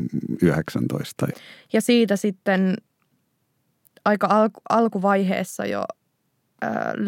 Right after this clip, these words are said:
Speaker 2: etsiydyit Helsinki Poetry Connectionin tapahtumiin jo siinä vaiheessa, kun kollektiivi oli kollektiivia oltiin vasta perustamassa?
Speaker 1: Joo, siis, mm, kaksituhattakahdeksan mä osallistuin ekaa kertaa Poetry Slamin S Miin ja sit, sit mä onnistuin silloin tulee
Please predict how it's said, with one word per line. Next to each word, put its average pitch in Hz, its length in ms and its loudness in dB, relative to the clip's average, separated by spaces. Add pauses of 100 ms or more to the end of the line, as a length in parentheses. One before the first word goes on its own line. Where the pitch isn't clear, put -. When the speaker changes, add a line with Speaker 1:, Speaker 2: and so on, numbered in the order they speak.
(360)
Speaker 2:
etsiydyit 202 580 -4 (240)
Helsinki 196 320 0
Poetry 196 340 -4
Connectionin 214 640 -6 (440)
tapahtumiin 196 560 0
jo 196 80 -6
siinä 190 240 -4
vaiheessa, 202 240 -4
kun 202 140 -6
kollektiivi - 540 -4
oli 220 180 -4 (920)
kollektiivia 190 560 0
oltiin 202 220 -4
vasta 208 180 -8
perustamassa? 202 640 -8 (360)
Speaker 1:
Joo, 135 480 6
siis, 123 280 0
mm, 123 340 4
kaksituhattakahdeksan 123 920 2
mä 92 120 8
osallistuin 90 560 4
ekaa 90 220 2
kertaa 78 360 -2
Poetry 82 380 0
Slamin - 320 2 (120)
S - 180 -12
Miin 71 280 2
ja - 100 -4 (560)
sit, - 140 -4 (300)
sit - 160 -10
mä 90 100 4
onnistuin 87 420 2
silloin 87 260 4
tulee 85 180 2